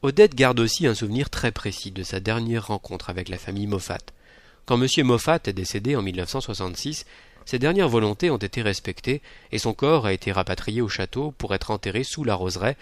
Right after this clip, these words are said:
dans une sépulture qu'il avait fait dessiner et à l'endroit précis qu'il avait choisi. À l'arrivée du corps, celui-ci a été entreposé dans la salle des gardes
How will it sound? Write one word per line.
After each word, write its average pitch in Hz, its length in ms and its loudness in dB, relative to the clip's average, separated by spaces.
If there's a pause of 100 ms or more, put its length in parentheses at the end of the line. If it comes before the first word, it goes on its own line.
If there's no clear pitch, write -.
(380)
dans 110 100 -2
une 123 160 -2
sépulture 143 680 -2
qu'il 101 160 -2
avait 95 160 0
fait 143 160 0
dessiner 104 480 -2 (320)
et - 80 0
à 92 40 0
l'endroit 107 340 2
précis 110 380 -4
qu'il 101 180 -4
avait 98 140 -2
choisi. 90 440 -4 (680)
À 101 80 2
l'arrivée 127 320 2
du 120 140 -2
corps, 160 440 4 (200)
celui-ci 113 540 -2
a 104 60 2
été 98 160 -2
entreposé 98 600 -2
dans 117 120 0
la 92 100 0
salle 127 260 0
des 95 140 -2
gardes 104 360 2